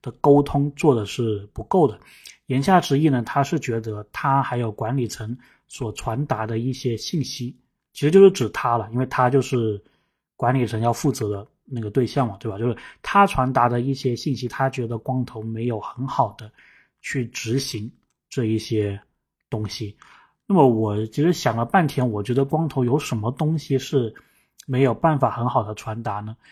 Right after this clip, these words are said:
对吧？你雷斯勒，你说你想避税，那么光头不就照干了吗？把赫尔特给交易走，把这个哈克莱斯给交易走，甚至我们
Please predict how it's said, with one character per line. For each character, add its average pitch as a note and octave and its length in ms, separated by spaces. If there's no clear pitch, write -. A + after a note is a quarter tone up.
对 C3+ 120
吧？ A#2+ 100
你 A2+ 140
雷 A2 180
斯 D3+ 200
勒， E3+ 160
你 A#2 160
说 B2 240
你 A#2+ 120
想 G#2 400
避 F3 120
税， F3+ 380
那 C#3 100
么 A#2 120
光 B2 200
头 A2+ 160
不 G#2+ 140
就 G#2+ 400
照 D3 180
干 D#3 240
了 A2+ 80
吗？ G2+ 120
把 G#2 200
赫 C#3+ 260
尔 A2 60
特 - 160
给 A2 160
交 A#2 220
易 A#2+ 100
走， A2 220
把 A2+ 140
这 A#2+ 120
个 A#2 120
哈 C3 160
克 C#3 160
莱 A2+ 160
斯 B2+ 240
给 A2 280
交 A2+ 240
易 A#2 80
走， A2 160
甚 D#3+ 260
至 D3 160
我 A#2 160
们 G#2 240